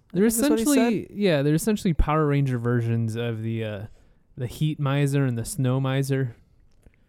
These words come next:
Speaker 2: from, uh, A Year Without Santa.
Speaker 1: <laughs> Yeah, the claymation.
Speaker 2: Yeah. <laughs> Uh,
Speaker 1: Excellent.
Speaker 2: 'cause, yeah, it's just, like, a, a freezy guy who, like, has, like, snow powers, it looks like, and, like, a,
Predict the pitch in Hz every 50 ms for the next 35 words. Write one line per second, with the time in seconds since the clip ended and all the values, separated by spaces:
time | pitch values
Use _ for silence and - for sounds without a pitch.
0 | _ _ _ _ _ _ _ _ - - 127 113 110 110 110 110 107 107 107 104
1 | 107 110 - - - _ _ - 127 120 117 123 120 120 120 113 117 117 - -
2 | - 123 120 120 117 123 120 117 - - - 156 - - - - 151 139 127 113
3 | - - - - 180 - - - 202 - - - 214 - 165 - - 220 - -
4 | - - 139 - - - - - - 143 - - - 151 143 135 131 120 117 120
5 | 123 - - - 151 120 - - 160 175 170 156 147 139 120 - - - 190 -
6 | - - 202 - - - 202 185 - - _ - 359 370 359 - _ - 294 320
7 | 359 349 349 - 349 359 359 - 359 - 131 131 127 127 - - - - 147 147
8 | 147 143 131 113 95 - - 117 - - - - 123 123 131 135 165 - 180 175
9 | 170 175 170 143 123 131 127 151 147 147 143 135 127 - 127 117 92 101 120 -
10 | - - 139 139 147 143 135 135 135 135 127 123 131 123 120 117 117 113 113 113
11 | 113 110 104 - - 123 117 117 120 117 113 110 117 113 120 117 117 113 117 107
12 | - - - 135 123 120 120 120 - - 113 113 110 110 113 117 110 117 107 107
13 | 117 - - 113 117 113 - 117 110 110 110 110 110 110 104 98 113